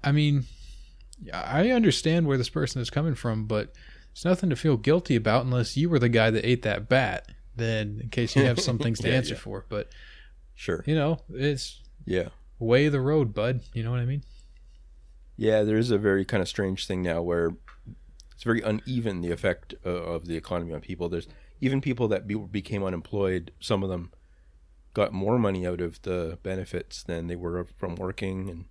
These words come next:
Speaker 1: Yeah, quite a few people,
Speaker 2: you
Speaker 1: yeah.
Speaker 2: know, not having to go to work every day and stuff. Maybe probably at a, a job that wasn't that great a lot of the time.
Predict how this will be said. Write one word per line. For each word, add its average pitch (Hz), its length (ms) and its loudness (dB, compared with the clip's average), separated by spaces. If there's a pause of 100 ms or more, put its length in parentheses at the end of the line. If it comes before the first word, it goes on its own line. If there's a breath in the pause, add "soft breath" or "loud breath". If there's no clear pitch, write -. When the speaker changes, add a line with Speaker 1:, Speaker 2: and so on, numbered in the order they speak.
(120)
Speaker 1:
Yeah, 135 300 -2
quite 139 280 -6
a 135 40 -6
few 139 240 -6
people, 110 420 -6 (100)
Speaker 2:
you 120 140 -10
Speaker 1:
yeah. 98 80 -2
Speaker 2:
know, 95 100 -4
not 92 300 -8
having 95 340 -2
to 90 380 -6
go 98 120 -2
to 92 60 -4
work 101 260 -2
every 104 220 0
day 95 260 2
and 87 140 -6
stuff. - 480 -10 (380)
Maybe 90 420 -6
probably 85 480 -2
at 82 80 -6
a, 82 60 -14 (360)
a 90 60 -18
job 90 240 -2
that - 140 -8
wasn't 90 240 -2
that 78 120 -8
great 85 320 -6 (300)
a - 60 -4
lot 90 80 2
of 92 60 -2
the 95 60 -2
time. 104 280 -4